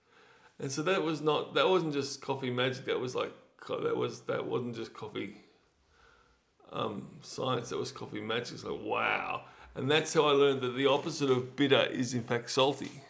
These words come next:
which is quite a useful little trick to know when you're ki-, cooking. So you can always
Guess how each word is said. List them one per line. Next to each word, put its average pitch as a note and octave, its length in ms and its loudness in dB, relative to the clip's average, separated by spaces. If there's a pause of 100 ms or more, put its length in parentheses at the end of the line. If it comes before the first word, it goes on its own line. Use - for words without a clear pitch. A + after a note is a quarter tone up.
which C3 240 -10
is B2 100 -8
quite D#3 200 2
a D3+ 40 2
useful D3 300 -2
little C3+ 180 0
trick C#3 280 -8
to C3+ 100 -2
know B2 400 0 (640)
when B2 160 0
you're B2 100 4
ki-, D3 260 -6
cooking. E3 580 -4
So - 120 -14
you B2 120 -8
can B2 160 -10
always A2+ 420 -6